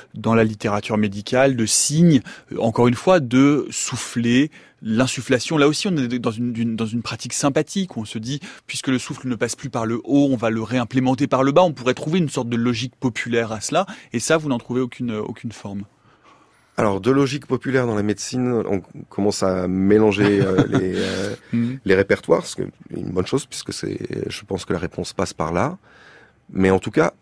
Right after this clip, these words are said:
Speaker 2: c'est jamais formulé ainsi. C'est, c'est présenté comme, ou comme une pratique diffuse. On a entendu parler, on a entendu dire que, ou simplement,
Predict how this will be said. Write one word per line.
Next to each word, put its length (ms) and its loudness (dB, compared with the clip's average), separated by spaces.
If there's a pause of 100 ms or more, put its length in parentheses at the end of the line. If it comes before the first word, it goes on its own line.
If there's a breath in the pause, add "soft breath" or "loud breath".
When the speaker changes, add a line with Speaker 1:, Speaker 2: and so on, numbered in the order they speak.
Speaker 2:
c'est 200 -4
jamais 280 0
formulé 460 -2 (600)
ainsi. 320 -10
C'est, 320 -10
c'est 140 -10
présenté 460 -2
comme, 260 -2 (800 soft breath)
ou 140 2
comme 180 2
une 100 2
pratique 320 -6
diffuse. 520 -4 (420)
On 180 4
a 40 4
entendu 420 -2
parler, 440 0
on 160 0
a 40 0
entendu 400 -4
dire 400 -4
que, 240 2 (2000 loud breath)
ou 220 6
simplement, 640 2